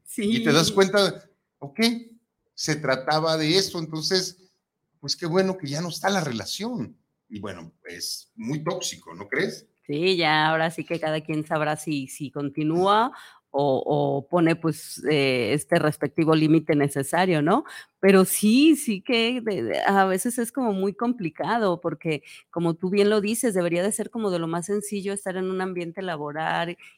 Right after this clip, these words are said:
Speaker 1: y, y decir, pues aquí paso muchas horas de mi día, entonces, pues tratar de estar lo mejor que se pueda, pero tristemente no siempre es así.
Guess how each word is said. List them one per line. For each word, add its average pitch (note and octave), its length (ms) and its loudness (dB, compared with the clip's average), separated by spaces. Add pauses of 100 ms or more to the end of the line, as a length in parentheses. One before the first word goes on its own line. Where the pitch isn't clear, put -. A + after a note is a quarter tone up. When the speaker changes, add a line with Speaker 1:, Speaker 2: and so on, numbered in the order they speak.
Speaker 1:
y, E3+ 300 -2
y F3+ 60 0
decir, F3 500 0 (100)
pues F3 200 -8
aquí F3+ 200 -8
paso G#3+ 440 2
muchas G#3+ 960 4
horas E3 320 4
de D#3+ 80 -4
mi D3 160 -4
día, F#3 360 -2
entonces, E3+ 460 -8 (300)
pues F#3 180 -2
tratar F3 320 2
de F#3+ 60 -2
estar G3+ 240 0
lo G#3 80 2
mejor F3 340 -2
que G#3 80 -4
se F#3+ 140 -6
pueda, G3 440 0
pero B3 300 2
tristemente G3+ 600 -2
no F3+ 120 2
siempre D#3+ 320 0
es D3 120 -6
así. C#3 300 -4